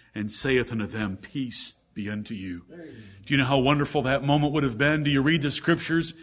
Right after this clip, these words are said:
to find little expressions like this and feel the wonder in your soul and delight in the wonder in your mind and delight in the Lord Jesus Christ showing himself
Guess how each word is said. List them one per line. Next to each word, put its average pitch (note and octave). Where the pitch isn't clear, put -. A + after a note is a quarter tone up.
to C#3
find D#3
little E3
expressions D3+
like D3
this E3
and C#3
feel F#3+
the E3+
wonder G3
in G3+
your G3+
soul D#3
and D3
delight E3+
in E3
the D3+
wonder F3+
in F3+
your E3
mind D3
and D3
delight D#3+
in D#3+
the D3+
Lord E3+
Jesus D#3
Christ F3
showing G3
himself F3